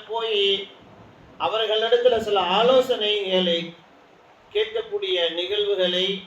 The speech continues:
நம்ம பகுதியில இல்லாம இருக்கலாம். ஆனால் தமிழகத்துல இஸ்லாமியர்கள் இருக்கக்கூடிய பல பகுதிகள், அதுவும் குறிப்பாக பெண்கள் திருமணமாகி நீண்ட காலங்களாக குழந்தை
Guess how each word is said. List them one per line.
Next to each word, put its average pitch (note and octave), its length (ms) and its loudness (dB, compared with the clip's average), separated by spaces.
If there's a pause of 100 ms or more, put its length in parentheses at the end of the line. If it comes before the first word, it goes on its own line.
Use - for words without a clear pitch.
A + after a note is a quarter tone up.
நம்ம D3+ 300 -12
பகுதியில G#3 520 -2
இல்லாம G3+ 300 -4
இருக்கலாம். F#3 460 -4
ஆனால் F#3+ 420 -2 (360)
தமிழகத்துல G#3 600 -2 (420)
இஸ்லாமியர்கள் G#3+ 720 0
இருக்கக்கூடிய G3+ 680 -2
பல A3+ 220 -2
பகுதிகள், B3+ 560 4
அதுவும் G3+ 360 -2
குறிப்பாக A3+ 500 -4
பெண்கள் A3 580 -6 (1200)
திருமணமாகி A3+ 640 4
நீண்ட C4 580 2 (340)
காலங்களாக F#3+ 920 2
குழந்தை G#3 400 -2